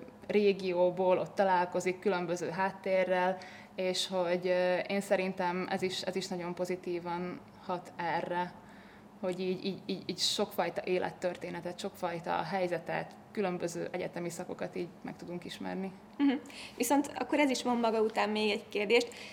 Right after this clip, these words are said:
Speaker 2: Ha csomó azonos érdeklődési körrel rendelkező ember kerül egy csoportba,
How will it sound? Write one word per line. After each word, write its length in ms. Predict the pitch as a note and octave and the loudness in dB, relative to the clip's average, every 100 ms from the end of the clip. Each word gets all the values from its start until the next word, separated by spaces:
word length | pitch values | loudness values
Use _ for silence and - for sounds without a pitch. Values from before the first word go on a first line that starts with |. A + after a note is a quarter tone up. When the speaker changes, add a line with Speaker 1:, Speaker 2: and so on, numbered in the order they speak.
| - - - - - | -16 -20 -20 -8 4
Speaker 2:
Ha 340 | A3 G3+ - - | 6 6 0 2
csomó 440 | D#4+ D4 G#3+ G3 | 6 8 8 6
azonos 400 | - A3 G#3 G3+ - | 6 6 4 2 2
érdeklődési 760 | A3 F#3+ G3+ G#3+ G3 G3+ G#3 | 2 2 2 2 4 4 0
körrel 400 | - A3 G#3+ G3+ | 4 6 6 4
rendelkező 640 | G3+ G#3+ G#3 G3+ G#3+ G3+ - | 4 6 6 4 2 0 2
ember 360 | A3 G#3+ G3+ - | 2 2 0 -2
kerül 260 | G#3+ G3+ | 0 0
egy 200 | - G#3+ | 0 -4
csoportba, 580 | - G#3+ B3+ C4 C#4+ | -4 2 4 6 4